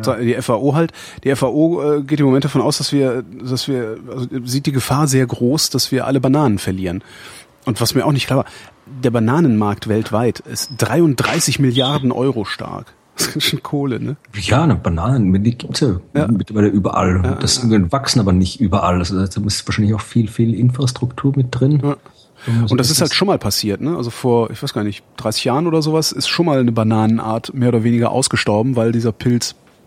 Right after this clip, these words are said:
Speaker 2: sie befallen hat. Und jetzt, äh, kommt er auf die nächste Bananenart. Und zwar heißen sie Cavendish, die Bananen, die wir essen. Und, ähm, ja, es gibt bisher keine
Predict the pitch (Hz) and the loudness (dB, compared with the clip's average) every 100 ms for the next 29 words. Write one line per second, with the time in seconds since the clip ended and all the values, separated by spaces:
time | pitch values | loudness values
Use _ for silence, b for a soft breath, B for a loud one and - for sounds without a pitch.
0 | - - - - - 113 107 104 101 95 | -20 -20 -20 -12 -4 -2 0 0 0 0
1 | 110 B B B B 117 117 - 104 117 | -2 B B B B -2 0 -2 -4 -4
2 | 120 120 131 123 110 113 117 143 - 113 | -4 -4 -2 0 -2 0 2 2 2 0
3 | 95 92 92 80 87 - 90 104 98 104 | 2 2 0 0 -4 -4 -6 -4 -2 -2
4 | 123 107 - 113 135 123 101 - - 101 | -2 -4 -4 -2 2 2 2 0 0 0
5 | 92 87 87 87 87 92 - - B B | 0 -2 -4 -4 -6 -6 -6 -8 B B
6 | B B B 120 107 101 - 104 101 101 | B B B -4 -2 0 0 2 2 0
7 | 110 _ - 120 - - - - - 113 | -4 _ -4 -2 0 -4 -4 -2 2 4
8 | 139 175 - - _ _ _ _ - - | 2 0 -4 -14 _ _ _ _ -20 -8
9 | - 120 151 160 151 | -2 2 4 2 0